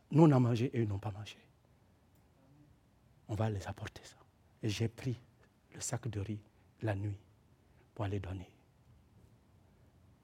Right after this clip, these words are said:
Le monsieur et sa femme pleuraient de joie. Ils ont mangé.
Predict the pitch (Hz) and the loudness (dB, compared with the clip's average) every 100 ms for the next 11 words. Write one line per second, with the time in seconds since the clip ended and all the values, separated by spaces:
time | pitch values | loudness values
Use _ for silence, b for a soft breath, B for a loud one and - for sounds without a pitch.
0 | - - - - 110 107 107 123 - 107 | -20 -20 -20 -10 -4 -2 -2 -2 -4 -8
1 | - 101 - 104 92 101 - - 117 - | -8 -10 -4 -4 -4 -8 -10 -16 -16 -18
2 | - - - - - - - - - - | -20 -20 -20 -20 -20 -20 -20 -20 -20 -20
3 | _ _ - - - 98 98 95 87 110 | _ _ -20 -14 -8 -6 -4 -6 -8 -12